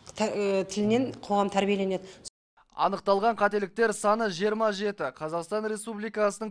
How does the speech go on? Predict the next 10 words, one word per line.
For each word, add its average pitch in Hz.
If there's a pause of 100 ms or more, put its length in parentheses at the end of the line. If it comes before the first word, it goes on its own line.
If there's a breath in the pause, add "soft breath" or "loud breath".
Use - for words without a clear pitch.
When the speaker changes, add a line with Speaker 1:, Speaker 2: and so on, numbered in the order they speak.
Speaker 2:
тіл 208
туралы 208
заңының 185
бірінші 175
бабының 190
талаптары 196
сақталмаған 190
жарнамалар 196
жиырма 185
екі. 185